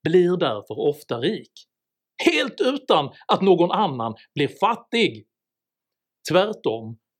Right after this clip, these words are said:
gör allt detta gradvis att hela civilisationen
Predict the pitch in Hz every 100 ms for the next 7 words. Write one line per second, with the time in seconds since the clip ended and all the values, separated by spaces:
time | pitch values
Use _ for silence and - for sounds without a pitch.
0 | _ - 170 135 117 165 123 - 127 131
1 | 135 - 113 _ _ - 120 139 196 196
2 | 185 208 208 - _ _ - 127 - -
3 | 156 196 151 117 135 127 117 - 113 -
4 | 139 120 71